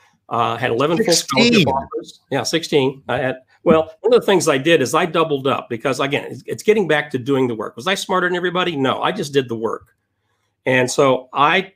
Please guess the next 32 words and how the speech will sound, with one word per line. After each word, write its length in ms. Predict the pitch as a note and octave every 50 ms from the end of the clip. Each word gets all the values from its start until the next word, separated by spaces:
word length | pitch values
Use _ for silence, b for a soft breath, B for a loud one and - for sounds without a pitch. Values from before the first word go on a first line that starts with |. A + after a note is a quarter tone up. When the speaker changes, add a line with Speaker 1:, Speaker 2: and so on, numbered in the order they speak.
| _ _
Speaker 1:
went 160 | C3+ B2 A2+
to 60 | - -
summer 260 | - A#2+ C3 E3+ E3+
school. 520 | - - F#3+ F3+ F3+ F3+ F3+ F3+ - - _
I 200 | A#2+ A#2+ B2 B2
took 280 | B2 - C3+ - - -
an 60 | -
extra 260 | C#3 A#2+ - - -
course 240 | - - C#3+ C#3 C#3
during 140 | - D3 B2+
the 60 | C3
year 100 | D3 F3+
so 180 | E3 - D#3+ D#3
I 60 | E3+
could 160 | E3 F3 D3+
graduate 420 | C3+ D#3+ D#3 D#3+ D3 D3 C#3+ C3 D#3
early 180 | F3+ E3+ D#3
'cause 140 | - C3+ C3+
I 60 | D3
wanted 200 | D#3 G3+ G#3 F#3+ D3+
to 40 |
take 220 | C3+ - E3 E3 -
the 80 | C3+
rest 240 | B2 D3+ D#3 D#3 -
of 20 | D3
that 160 | B2+ - -
financial 420 | - C#3 C#3 C#3 C#3+ C#3 - A#2+ A2
burden 340 | A#2+ B2+ C3+ C3+ B2 A#2
off 180 | A2+ A#2+ A#2+ -
my, 200 | - A2+ A2 A#2 - _
my 100 | - A#2
parents. 600 | - - - C#3 C3+ D3 E3 - - - - b